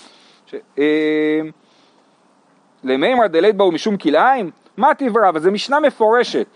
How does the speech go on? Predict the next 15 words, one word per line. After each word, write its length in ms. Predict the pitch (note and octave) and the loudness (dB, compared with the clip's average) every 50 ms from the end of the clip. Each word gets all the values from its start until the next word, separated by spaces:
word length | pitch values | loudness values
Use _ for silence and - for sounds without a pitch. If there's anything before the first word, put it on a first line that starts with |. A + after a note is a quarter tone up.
| _ _ _ _ - | _ _ _ _ -8
במסכת 460 | D#3+ F3 F#3+ - C4 - B3+ A3 - | -6 -6 -4 -2 -2 0 0 -2 -2
כלאיים, 500 | - G3+ F#3 F3 D#3 C#3 B2 A2+ B2 A2+ - - A#2 B2+ | 0 2 2 4 2 2 0 -4 -8 -12 -16 -20 -20 -10
אפילו, 380 | - G#3 A3 G#3+ G#3 F3+ E3+ | -6 -4 0 2 4 4 4
אה, 280 | D#3+ D#3+ D3+ D3+ D#3+ D#3 | 4 4 2 2 0 -2
כן, 140 | - G#3+ F#3+ | -2 -2 -2
משנה 220 | E3 - G3+ A3+ | -2 -2 0 0
ב' 100 | A3 A#3 | 0 0
במסכת 440 | A#3 G3 G3 F#3 - G#3+ G3 F#3+ - | 0 -2 -2 -4 -2 -2 -2 -2 -2
כלאיים. 300 | - F3 D#3+ C#3+ B2 G#2+ G2+ - - - - _ _ - | -2 0 0 0 0 -2 -4 -12 -20 -20 -20 _ _ -4
חזרת 460 | - F3 D#3 D3+ A#3+ C#4+ C4+ C4 A3 G3+ | -2 -2 0 2 2 2 2 2 2 0
וחזרת 420 | G3 - F#3+ F3 G3 G3 F#3 E3 | 0 0 0 2 2 2 2 2
גלין, 380 | D3 D#3+ F3 A3+ B3+ B3 G#3+ F3 - _ - _ - | 2 0 0 2 0 0 -2 -2 -6 _ -18 _ -2
אולשין 420 | D#3+ E3 D#3+ - C4 C#4 B3 G#3 | -2 -2 -2 0 0 0 2 4
ואולשי 320 | G3 F#3 E3+ - G#3+ F#3+ F3+ | 2 2 4 2 2 2 2
שדה, 300 | - E3 D#3 F#3 A3 | 0 0 0 2 2